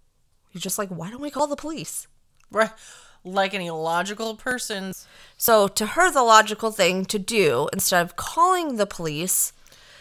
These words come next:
Speaker 1: was
Speaker 2: Oh,
Speaker 1: to wrap
Speaker 2: jeez.
Speaker 1: his body in a sheet and bury it in the snow behind the dumpster in her parking lot.
Speaker 2: Clearly.
Speaker 1: And then she was then going to take the vehicle of that,
Speaker 2: Mm.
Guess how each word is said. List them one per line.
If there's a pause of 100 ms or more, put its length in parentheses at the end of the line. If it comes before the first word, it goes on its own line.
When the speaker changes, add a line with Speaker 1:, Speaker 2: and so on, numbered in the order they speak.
(160)
Speaker 1:
was
Speaker 2:
Oh,
Speaker 1:
to
wrap
Speaker 2:
jeez.
Speaker 1:
his
body
in
a
sheet (240)
and
bury
it
in
the
snow
behind
the
dumpster
in
her
parking
lot.
Speaker 2:
Clearly. (480)
Speaker 1:
And
then (500)
she
was
then (240)
going
to
take (2000)
the
vehicle (160)
of
that, (420)
Speaker 2:
Mm.